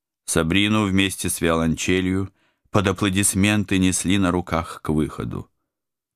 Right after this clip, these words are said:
Она лишь виновато улыбнулась, послав мне воздушный поцелуй на прощание.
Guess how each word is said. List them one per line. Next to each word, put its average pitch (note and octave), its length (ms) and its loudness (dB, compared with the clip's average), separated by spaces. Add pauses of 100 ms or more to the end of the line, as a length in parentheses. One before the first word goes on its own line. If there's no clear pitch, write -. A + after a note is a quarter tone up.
(140)
Она F#2 280 2
лишь G#2 240 0
виновато E2 560 0
улыбнулась, C#2+ 800 -2 (460)
послав D2+ 520 -2
мне D2 220 -2
воздушный C#2+ 600 -4
поцелуй C#2 680 -2 (840)
на D2+ 140 2
прощание. B1+ 1000 -4